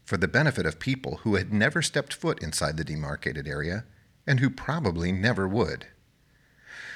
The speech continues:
The first national park in Honduras, La Tigra,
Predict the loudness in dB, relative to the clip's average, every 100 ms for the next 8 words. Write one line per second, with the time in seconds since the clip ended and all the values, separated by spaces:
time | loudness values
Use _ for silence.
0 | -16 -14 -2 0 2 2 4 6 6 4
1 | 0 0 -2 0 0 -2 -2 2 2 2
2 | 0 -4 -6 -10 _ _ _ 0 2 2
3 | 0 0 -4